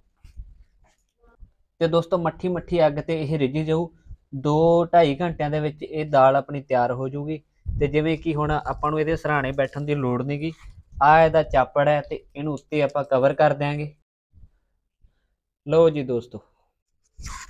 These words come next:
ਤੇ ਦੋਸਤੋ ਇਹਨਾਂ ਨੂੰ ਆਪਾਂ ਅੱਜ ਵੀ ਘਰੇ ਬਣਾ ਸਕਦੇ ਹਾਂ। ਤੇ ਕਿਵੇਂ ਬਣਾ ਸਕਦੇ ਹਾਂ, ਕੀ ਕੁਛ ਆ, ਉਹ ਵੀ ਮੈਂ ਤੁਹਾਨੂੰ ਦੱਸ ਦਿੰਦਾ ਵੀ ਆਪਣੇ family ਦੇ ਹਿਸਾਬ ਤੇ ਇਹਦਾ size ਰੱਖਿਆ ਜਾ ਸਕਦਾ ਹੈ ਵੀ ਕਿੰਨੇ ਕੁ ਪਰਿਵਾਰਕ member ਹੈ,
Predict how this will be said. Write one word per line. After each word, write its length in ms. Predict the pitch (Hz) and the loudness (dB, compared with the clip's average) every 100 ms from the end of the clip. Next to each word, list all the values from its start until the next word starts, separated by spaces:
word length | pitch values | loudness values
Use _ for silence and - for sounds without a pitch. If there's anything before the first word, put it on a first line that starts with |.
| - - - - | -10 -6 -2 0
ਤੇ 80 | |
ਦੋਸਤੋ 600 | 170 165 165 - 185 185 170 | 2 0 0 0 2 2 0
ਇਹਨਾਂ 240 | 156 175 | 0 2
ਨੂੰ 180 | 180 170 | 2 2
ਆਪਾਂ 440 | 156 165 180 151 | 0 0 2 2
ਅੱਜ 160 | 139 156 | 2 2
ਵੀ 140 | 180 | 2
ਘਰੇ 260 | 180 175 135 | 4 4 6
ਬਣਾ 340 | 147 151 131 | 6 4 4
ਸਕਦੇ 420 | - 113 127 139 | 0 -4 -2 -2
ਹਾਂ। 140 | 143 143 - - - - - | -2 0 -2 -4 -6 -6 -4
ਤੇ 120 | 139 | -4
ਕਿਵੇਂ 480 | 135 - 156 165 185 | -4 -8 0 2 2
ਬਣਾ 280 | 175 175 151 | 0 -2 -2
ਸਕਦੇ 380 | 143 143 151 151 | -4 -6 -4 -4
ਹਾਂ, 80 | 147 | -4
ਕੀ 240 | - 165 | -8 -8
ਕੁਛ 300 | 156 135 - | -4 -4 0
ਆ, 20 | |
ਉਹ 80 | 135 | -2
ਵੀ 100 | 165 | -2
ਮੈਂ 140 | 156 | -6
ਤੁਹਾਨੂੰ 240 | - 135 135 | -8 -6 -2
ਦੱਸ 240 | 117 110 | -2 -4
ਦਿੰਦਾ 280 | 120 131 143 - - - - | -8 -10 -8 -8 -8 -8 -2
ਵੀ 180 | 175 - | -2 0
ਆਪਣੇ 580 | - - 160 165 170 165 127 | -2 -2 -2 2 2 0 0
family 340 | 143 135 147 | -2 -2 -2
ਦੇ 100 | 156 | -2
ਹਿਸਾਬ 280 | 156 160 139 | -4 -2 -4
ਤੇ 120 | - | -4
ਇਹਦਾ 140 | 139 156 | -4 -4
size 340 | - 120 120 | 0 -2 -2
ਰੱਖਿਆ 260 | 127 - 127 | -6 -4 -4
ਜਾ 200 | 123 113 | -2 -4
ਸਕਦਾ 320 | 120 117 113 | -4 -8 -8
ਹੈ 100 | 117 _ _ _ _ _ _ - | -12 _ _ _ _ _ _ -8
ਵੀ 80 | 131 | -2
ਕਿੰਨੇ 340 | 147 143 147 | 0 0 0
ਕੁ 80 | 147 | 0
ਪਰਿਵਾਰਕ 400 | 135 127 123 135 | 0 2 0 -2
member 300 | 131 123 127 | -6 -2 0
ਹੈ, 220 | 127 | 0